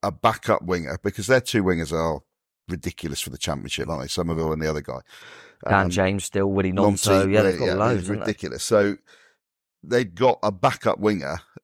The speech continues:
Speaker 1: at a third of the price, I'd imagine, even,
Speaker 2: Yeah.
Speaker 1: maybe even a quarter of the price in
Speaker 2: Yeah.
Speaker 1: wages that they,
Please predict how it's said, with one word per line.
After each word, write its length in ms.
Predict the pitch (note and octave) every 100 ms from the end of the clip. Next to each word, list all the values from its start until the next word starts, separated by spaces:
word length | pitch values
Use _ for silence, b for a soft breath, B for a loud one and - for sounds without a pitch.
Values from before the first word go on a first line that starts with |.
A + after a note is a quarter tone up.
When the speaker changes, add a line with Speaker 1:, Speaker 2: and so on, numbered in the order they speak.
| _ -
Speaker 1:
at 120 | E2
a 40 |
third 380 | - - G2 F#2
of 120 | F2
the 160 | F2 E2 - _ _ _ _ _ _
price, 340 | - F2+ F#2 F#2
I'd 100 | E2+
imagine, 320 | F2+ F2 F2+
even, 180 | F#2 F2
Speaker 2:
Yeah. 40 |
Speaker 1:
maybe 240 | G2 E2+
even 100 | F2
a 40 | E2+
quarter 300 | - G#2 D#2
of 40 |
the 60 | D2
price 480 | - C#2+ E2 - -
in 60 | -
Speaker 2:
Yeah. 80 | E2
Speaker 1:
wages 480 | F#2 F2 C#2 D#2 -
that 140 | -
they, 200 | D2 E2+